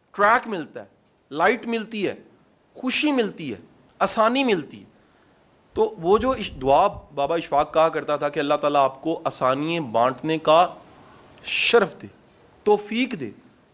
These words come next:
ये अल्लाह की बड़ी अता होती है कि अल्लाह आपको तौफीक दे कि आप दूसरों को क्या दे सकें, आसानियाँ दे सकें। तो मेरा बेटा, ये ख्वाब देखो, ये ख्वाब देखो कि आज हाथ यहाँ पर है, हाँ, हेल्प लेनी पड़ती है, हमें भी लेनी पड़ी।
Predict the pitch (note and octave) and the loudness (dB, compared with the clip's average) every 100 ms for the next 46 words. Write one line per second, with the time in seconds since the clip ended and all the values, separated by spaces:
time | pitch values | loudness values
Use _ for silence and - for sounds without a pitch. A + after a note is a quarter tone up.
0 | - G#3 A#3 B3 B3+ G3+ B3 A#3+ A#3+ C4+ | 2 2 4 2 2 0 2 4 6 6
1 | A3+ G#3 A3+ A3 A3 A3+ A3+ A#3 B3 - | 6 -2 -6 -2 2 4 4 0 -6 -4
2 | A3 - A#3+ D4 D4 G3+ G#3 G#3+ G#3+ G#3 | -4 -4 2 2 2 2 2 2 2 2
3 | E3+ E3+ G3+ G3 F#3+ G3 F#3 D3+ E3 F3 | -2 -6 -4 -4 0 0 0 -2 -8 -12
4 | F#3 _ _ _ _ _ _ - - E3 | -16 _ _ _ _ _ _ -8 -2 0
5 | E3+ G3 C#3+ G2 - A#2+ _ - - A3+ | 2 2 0 -6 -12 -20 _ -20 -8 2
6 | A#3 B3+ A#3+ C4+ B3+ E3 D#3 D#3+ A#2 - | 4 4 0 -2 -2 0 2 0 -6 -12
7 | _ _ _ _ _ _ - - E3 D#3+ | _ _ _ _ _ _ -10 -6 2 2
8 | D#3+ A#2 - - _ _ - F#3 E3 G3+ | 2 -6 -12 -20 _ _ -6 2 4 4
9 | F#3+ D3 E3 F3 F3 A#3 D#4 F4 - _ | 2 2 2 0 0 2 0 -2 -20 _
10 | _ _ _ _ _ _ - A2+ A2 A#2+ | _ _ _ _ _ _ -16 -8 -6 -6
11 | - C#3+ C#3+ F3 E3 G3+ C#3 E3+ G3+ F3 | -8 -4 -2 -2 -2 -2 -2 -2 -2 -2
12 | F3 E3+ F#3+ | -2 -6 -8